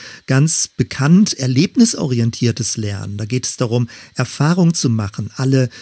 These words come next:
Sinne mit einzubeziehen, damit ich mit meiner gesamten Körperlichkeit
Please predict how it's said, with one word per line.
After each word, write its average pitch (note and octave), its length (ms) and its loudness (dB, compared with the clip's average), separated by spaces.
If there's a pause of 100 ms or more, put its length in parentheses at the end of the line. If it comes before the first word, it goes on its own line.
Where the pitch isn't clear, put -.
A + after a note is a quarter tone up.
Sinne D3 500 4
mit A#2+ 280 0
einzubeziehen, B2+ 1300 0 (280)
damit C#3 420 2
ich D#3+ 240 -2
mit C3+ 180 -2
meiner C3 280 2
gesamten C3 580 0
Körperlichkeit C3+ 1080 -2